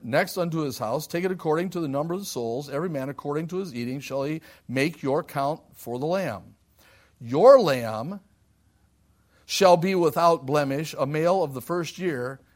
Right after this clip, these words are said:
Ye shall take it out of the sheep or from the goats." Did you catch the progression? Verse number three, it's a lamb. We know that Jesus Christ was the lamb that was killed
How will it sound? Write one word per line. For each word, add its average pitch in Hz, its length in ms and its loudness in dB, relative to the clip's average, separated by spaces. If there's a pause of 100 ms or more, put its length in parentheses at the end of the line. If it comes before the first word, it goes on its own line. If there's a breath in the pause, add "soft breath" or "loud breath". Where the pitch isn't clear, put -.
(120 soft breath)
Ye 131 120 -6
shall 127 200 -6
take 165 280 -6
it 180 140 -6
out 151 200 0
of 190 100 -8
the 196 80 -8
sheep 127 420 -8 (440 soft breath)
or 135 120 -4
from 139 300 -4
the 139 80 -8
goats." 127 560 -6 (160)
Did 123 160 -10
you 120 80 -8
catch 160 360 -4
the 180 80 -10
progression? 151 680 -10 (920 soft breath)
Verse 147 320 -6
number 165 260 -4
three, 143 480 -10 (880)
it's 135 280 -12
a 143 120 -4
lamb. 113 420 -8 (1900)
We 180 120 -4
know 220 180 4
that 143 100 -8
Jesus 165 400 -8
Christ 147 360 -8
was 123 160 -12
the 123 60 -10
lamb 147 380 -6
that 127 120 -8
was 113 280 -12 (240)
killed 175 520 0